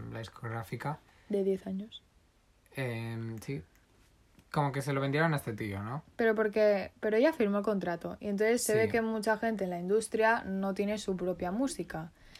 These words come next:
Speaker 1: Claro,
Speaker 2: Y
Speaker 1: depende
Speaker 2: la
Speaker 1: del contrato
Speaker 2: tenía
Speaker 1: que tengas, tienes completo derecho sobre tu música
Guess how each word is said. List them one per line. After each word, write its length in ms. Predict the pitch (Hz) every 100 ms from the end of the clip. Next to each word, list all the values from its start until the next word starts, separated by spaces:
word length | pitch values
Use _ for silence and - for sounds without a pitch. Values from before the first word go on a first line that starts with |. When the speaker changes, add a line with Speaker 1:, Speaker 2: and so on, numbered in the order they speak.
| -
Speaker 1:
Claro, 300 | 147 131 117 123
Speaker 2:
Y 40 |
Speaker 1:
depende 240 | 127 151
Speaker 2:
la 60 | 170
Speaker 1:
del 60 | 175
contrato 280 | 175 - -
Speaker 2:
tenía 160 | - 156
Speaker 1:
que 60 |
tengas, 520 | 165 165 151 160 - - _ _
tienes 460 | 143 147 147 - -
completo 420 | - 135 131 139 160
derecho 340 | 156 156 151
sobre 680 | 143 147 147 143 139 139 135
tu 100 | 143
música 540 | 143 151 151 139 160